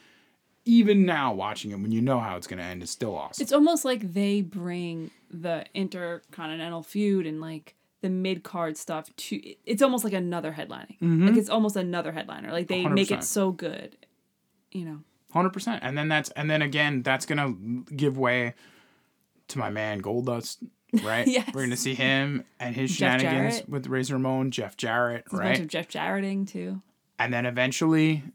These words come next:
Speaker 1: it'll fade a little, and then you'll get, you know, Stone Cold having it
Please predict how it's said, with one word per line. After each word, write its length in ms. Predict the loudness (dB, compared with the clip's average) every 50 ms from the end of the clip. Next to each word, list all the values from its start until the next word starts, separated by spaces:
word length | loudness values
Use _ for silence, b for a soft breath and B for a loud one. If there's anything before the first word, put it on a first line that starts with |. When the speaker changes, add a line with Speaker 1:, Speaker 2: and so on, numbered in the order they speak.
| _ -6
Speaker 1:
it'll 160 | -4 -4 -4 -4
fade 300 | -2 2 4 4 6 6
a 40 | 6
little, 420 | 4 4 4 4 2 2 0 -2 -6 -10 -14 -10
and 160 | -6 -4 -4
then 120 | -2 -2 -2
you'll 140 | -2 -2 -2
get, 260 | -2 -2 -2 -2 -6 -10 -20 -18 -10
you 120 | -8 -6 -4
know, 80 | -4
Stone 300 | -4 -2 0 0 2 0
Cold 200 | 0 -2 -4 -6
having 280 | -6 -10 -12 -12 -12 -14
it 120 | -16 -18